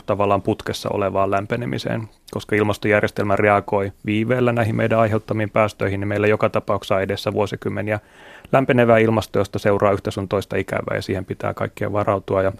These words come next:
toisaalta, jos ilmastonmuutoksen torjunnassa epäonnistutaan, niin on monia tilanteita, joissa sopeutuminen käy mahdottomaksi. Eli me tarvitaan sekä torjuntaa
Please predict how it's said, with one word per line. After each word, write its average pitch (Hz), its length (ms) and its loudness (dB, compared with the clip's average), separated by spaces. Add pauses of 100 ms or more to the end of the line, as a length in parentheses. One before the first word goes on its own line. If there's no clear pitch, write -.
(380)
toisaalta, 110 440 6
jos 101 120 2
ilmastonmuutoksen 104 760 -2
torjunnassa 107 480 0
epäonnistutaan, 101 880 0
niin 98 300 -4 (260)
on 101 260 2
monia 113 340 2
tilanteita, 104 540 0
joissa 101 180 -4
sopeutuminen 101 600 -2
käy 98 180 2
mahdottomaksi. - 800 -2 (560)
Eli 107 120 4
me 107 100 2
tarvitaan 110 460 2
sekä 110 280 0
torjuntaa 95 640 0